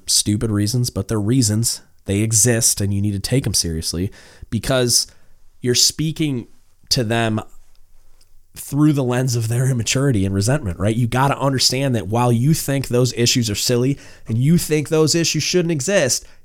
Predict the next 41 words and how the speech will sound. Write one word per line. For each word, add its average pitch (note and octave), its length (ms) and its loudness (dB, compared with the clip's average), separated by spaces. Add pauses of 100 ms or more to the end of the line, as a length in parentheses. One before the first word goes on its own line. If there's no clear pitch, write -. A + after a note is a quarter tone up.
they A#2+ 300 -2
still E3 340 2
exist. C#3 600 -2 (300)
And A#2 160 0
they're D3 140 4
very D3 480 2
important C#3 480 0
to A#2 100 -2
these G#2 180 0
two A#2+ 140 -2
sailors. G#2 540 -2 (260)
So - 160 -6
you B2 60 2
need D3+ 140 2
to, B2 200 -2 (320)
like, A2+ 260 -2 (140)
bring C#3+ 300 2
that E3 180 2
into E3 260 2
your C#3+ 160 4
analysis B2 680 0
of G2+ 240 -2
them G#2+ 260 2
and G#2 100 0
what G2+ 140 -2
motivates G#2 460 0
them A2 160 0
and G#2 100 0
what G2+ 140 -4
you A2+ 80 -2
need A2 160 0
to A2 80 2
do G#2 160 2
to A#2 40 0
get G2+ 180 0
them A#2 100 0
to A#2 80 0
where G#2 160 0
they A#2 80 2
wanna G2+ 240 0
be. A2 360 0